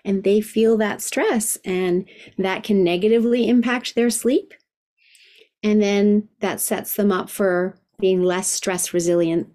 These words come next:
the following day. Whereas when we understand that they're stressed and we set them up for being more stress resilient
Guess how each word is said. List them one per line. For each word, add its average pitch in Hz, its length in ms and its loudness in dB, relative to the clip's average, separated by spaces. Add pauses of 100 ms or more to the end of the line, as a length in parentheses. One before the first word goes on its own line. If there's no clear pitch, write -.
(120)
the 180 80 -8
following 165 420 -2
day. - 600 -4 (140)
Whereas 196 400 0
when 196 180 2
we 202 160 2
understand 240 680 2
that - 140 -2
they're 185 120 0
stressed - 760 -6 (840)
and 196 360 0
we 254 280 2
set 208 300 -2
them 190 160 -2
up 160 200 -6
for 185 140 -4
being 175 260 -2
more 196 360 0
stress - 460 -8
resilient 196 680 -4